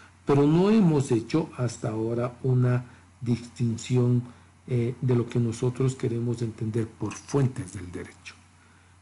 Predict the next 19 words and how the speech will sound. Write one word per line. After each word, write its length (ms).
Hemos 260
hecho 380
conceptos 720
enteramente 960
abstractos, 880
generales, 560
pero 300
lo 160
que 140
propone 480
el 80
autor 320
en 80
la 60
página 420
ciento 340
cincuenta 380
y 40
dos, 220